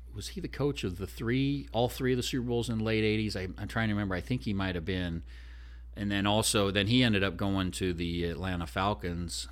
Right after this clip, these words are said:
and he was the coach when Denver played Atlanta in the Super Bowl. A lot of fond memories of Dan Reeves, and obviously John Madden as a coach of the Raiders.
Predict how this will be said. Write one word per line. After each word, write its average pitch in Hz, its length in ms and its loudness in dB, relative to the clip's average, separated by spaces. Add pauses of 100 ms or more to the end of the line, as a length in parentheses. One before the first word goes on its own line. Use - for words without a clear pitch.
and 90 320 -4
he 107 80 0
was 104 160 0
the 90 60 -4
coach 95 420 -2
when 87 360 -6 (360)
Denver 95 260 -4
played 87 280 -4
Atlanta 92 420 -2
in 82 80 -4
the 80 60 -6
Super 85 260 -6
Bowl. 82 340 -6 (880)
A 127 60 0
lot 131 160 10
of 117 180 4
fond 123 380 4
memories 113 500 4
of 95 280 0
Dan 113 180 2
Reeves, 110 240 4
and 107 100 4
obviously 104 360 4
John 101 260 0
Madden 101 380 2
as 90 100 -4
a 87 60 -6
coach 101 320 0
of 85 80 -6
the 90 60 -2
Raiders. 92 640 0